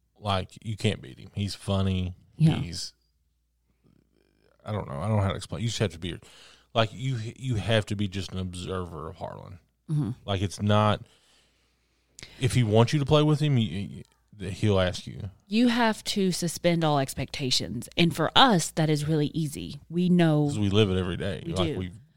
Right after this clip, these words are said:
Speaker 2: I think for me, taking him in public, it's harder to suspend those, especially with people he's not around with every single day or who
Speaker 1: Right.
Speaker 2: don't know him as well,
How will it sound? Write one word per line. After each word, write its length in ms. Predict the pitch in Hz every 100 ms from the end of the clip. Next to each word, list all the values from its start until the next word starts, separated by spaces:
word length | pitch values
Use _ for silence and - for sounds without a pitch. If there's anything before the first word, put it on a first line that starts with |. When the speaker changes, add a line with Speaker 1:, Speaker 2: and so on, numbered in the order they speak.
| _ - -
Speaker 2:
I 100 | 170
think 320 | - 196 180
for 160 | - 185
me, 580 | 180 185 180 175 170 - _ _ -
taking 280 | 196 165
him 100 | 147
in 140 | 147 131
public, 560 | - - 247 208 156 -
it's 160 | 139
harder 480 | - - 190 180 165
to 120 | 156 151
suspend 400 | 151 - 147 139
those, 140 | 127 -
especially 360 | - 202 190 185
with 100 | 170
people 220 | 185 151
he's 140 | 160 156
not 100 | 151
around 240 | 147 147
with 120 | 147
every 300 | - 143 143
single 300 | 139 147 131
day 320 | 131 185 185 165
or 40 |
who 60 | 147
Speaker 1:
Right. 100 | 92 -
Speaker 2:
don't 100 | 170
know 140 | 185
him 140 | 196
as 160 | 190 -
well, 340 | 185 180 180